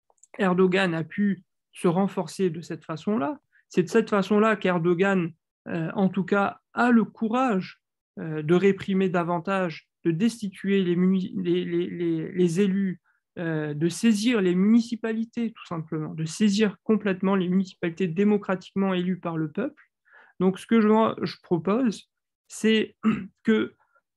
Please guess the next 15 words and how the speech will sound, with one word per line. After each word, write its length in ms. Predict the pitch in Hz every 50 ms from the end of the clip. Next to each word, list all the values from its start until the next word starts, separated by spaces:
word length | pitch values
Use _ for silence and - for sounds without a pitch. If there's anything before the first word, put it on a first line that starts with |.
| _ _ _ _ _ _ _ _ _ _ _ _ _ _ _ _ -
chaque 280 | - - - 247 240 -
personne 400 | - 208 185 - - 208 208 196
ici 360 | 180 165 - - 185 196 226 -
qui 300 | - - 185 180 185 - -
vraiment, 520 | 190 185 190 208 214 220 214 214 214 - _ _ _ _ _ _ _ -
euh, 520 | - 170 165 165 165 165 165 170 180 190 196 202 208 226 233 - _ _ _ _
comprend 640 | - - 247 240 240 - - 254 247 247 262 262 - _ -
la 140 | - 185
question 400 | - - 185 165 160 - 196 165
kurde, 340 | 160 - - 160 160 180 185 - _ _ _ _ _ _ _ _
qui 220 | _ - - 202 190
souhaite 400 | - - - 254 262 262 254 -
faire 280 | - - 208 190 -
quelque 300 | - 208 202 185 - 185
chose 440 | 170 175 - 170 180 214 226 202 -